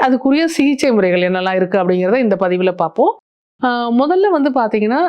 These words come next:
அதுக்கான அறிகுறிகள் என்ன அப்படின்னு பார்த்தோம்னா, கர்ப்பை வாய் புற்றுநோய்க்கான அறிகுறிகள் என்ன அப்படின்னு பார்த்தோம்னா, லைக் வந்து, ஆ, செக்ஷுவல் ஆக்டிவிட்டி டைம்ல ப்ளீடிங் வருது, போஸ்ட் காய்டல் ப்ளீடிங் வருது, அது வந்து maybe அறிகுறியா இருக்கலாம்.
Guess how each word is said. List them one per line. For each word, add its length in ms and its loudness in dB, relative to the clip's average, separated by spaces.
அதுக்கான 540 -2
அறிகுறிகள் 680 2
என்ன 260 0
அப்படின்னு 220 0
பார்த்தோம்னா, 320 -2
கர்ப்பை 400 -2
வாய் 240 -2
புற்றுநோய்க்கான 520 0
அறிகுறிகள் 560 2
என்ன 300 -2
அப்படின்னு 280 -2
பார்த்தோம்னா, 360 -2
லைக் 140 0
வந்து, 480 0
ஆ, 340 0
செக்ஷுவல் 480 0
ஆக்டிவிட்டி 280 -2
டைம்ல 300 0
ப்ளீடிங் 340 2
வருது, 180 0
போஸ்ட் 460 -4
காய்டல் 240 -2
ப்ளீடிங் 320 0
வருது, 220 -4
அது 280 -4
வந்து 320 0
maybe 240 0
அறிகுறியா 420 0
இருக்கலாம். 380 -2